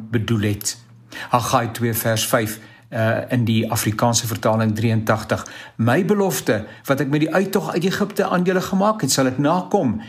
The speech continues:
My Gees sal altyd by julle bly. Moenie bang wees nie." Die Gees oortuig die hardste en mees onverskillige hart. Die Gees oorwin die mees oortuigde argument.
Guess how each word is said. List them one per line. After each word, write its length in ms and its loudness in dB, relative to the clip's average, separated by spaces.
My 280 2
Gees 380 0
sal 320 0
altyd 640 -2
by 160 0
julle 380 0
bly. 420 0
Moenie 520 2
bang 460 2
wees 300 2
nie." 240 -2
Die 100 -2
Gees 440 0
oortuig 380 0
die 160 0
hardste 720 0
en 260 0
mees 380 0
onverskillige 1040 0
hart. 420 0
Die 120 0
Gees 260 2
oorwin 400 2
die 120 0
mees 480 0
oortuigde 960 0
argument. 720 0